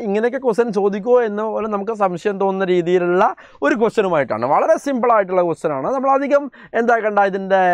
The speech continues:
പിന്നെ ടെൻഷൻ അടിക്കാത്ത വളരെ സിമ്പിളായിട്ട് സ്റ്റാറ്റിസ്റ്റിക്സ് എന്ന് പറഞ്ഞ സിമ്പിൾ ചാപ്റ്ററിൽ നിന്നും ഒരു ഡയറക്റ്റ് ക്വസ്റ്റ്യനുമായിട്ടാണ് വന്നിരിക്കുന്നത്.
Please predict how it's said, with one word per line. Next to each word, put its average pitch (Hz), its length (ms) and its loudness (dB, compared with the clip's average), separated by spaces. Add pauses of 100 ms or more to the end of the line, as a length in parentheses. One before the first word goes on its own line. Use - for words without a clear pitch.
(260)
പിന്നെ 170 260 0
ടെൻഷൻ 190 320 -2
അടിക്കാത്ത 165 420 0 (140)
വളരെ 247 260 4 (100)
സിമ്പിളായിട്ട് 262 600 0 (400)
സ്റ്റാറ്റിസ്റ്റിക്സ് 277 760 0
എന്ന് 254 160 0
പറഞ്ഞ 233 200 -2 (280)
സിമ്പിൾ 302 340 0 (100)
ചാപ്റ്ററിൽ 208 360 0
നിന്നും 196 160 -4 (180)
ഒരു 165 120 0 (120)
ഡയറക്റ്റ് 247 460 0
ക്വസ്റ്റ്യനുമായിട്ടാണ് 156 680 -2
വന്നിരിക്കുന്നത്. 139 460 0